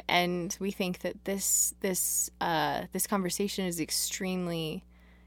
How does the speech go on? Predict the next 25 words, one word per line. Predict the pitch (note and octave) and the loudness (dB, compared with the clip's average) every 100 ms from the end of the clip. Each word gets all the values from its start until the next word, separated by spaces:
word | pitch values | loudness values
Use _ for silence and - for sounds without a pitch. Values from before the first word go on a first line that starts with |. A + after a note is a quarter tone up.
| - - | -20 -16
humanizing. | - G3 E3 - - - - - - - - - - | -6 -2 -2 -4 -8 -10 -10 -12 -14 -20 -20 -20 -16
And | F#3+ F3+ | -8 -6
we | E3+ | -6
think | F#3+ E3+ F3+ | -6 -8 -6
that | F#3 F3 | 0 2
would | G3 | 0
be | F3 F3 E3 D#3 | -2 -2 -2 -2
an | D#3+ | -2
amazing | E3 D#3+ E3+ F3 D#3+ | -2 -2 -2 -4 -4
way | D3+ C3+ - | -4 -6 -6
to | |
start | F#3 - - | -6 -4 0
out | D#2 - G3+ | 0 -2 -6
this | E3 E3 | -6 -6
season, | D#3 D3+ D#3 | -6 -6 -6
to | - | -8
have | F3 F#3 F#3+ - | -8 -6 -4 0
everyone, | F#3+ A3 A3 F3 D#3+ E3 E3+ - - - - - - - | 0 2 2 2 0 -2 -6 -12 -20 -20 -20 -20 -20 -16
um, | - E3+ D#3 D3+ F3 F3+ - - - - - - - | -6 -2 -2 -4 -6 -8 -12 -20 -20 -20 -20 -16 0
open | F#3+ G#3+ G3+ | 0 4 2
up | F#3+ | 2
their | - E3+ | 0 -2
hearts | - G#3+ G#3 - - - - - - | 0 4 4 2 -4 -2 -2 -6 -6
and, | F3 E3 E3 E3 D#3 - - - - | -2 -2 -2 -6 -6 -6 -6 -8 -8
uh, | - - - | -6 -4 -6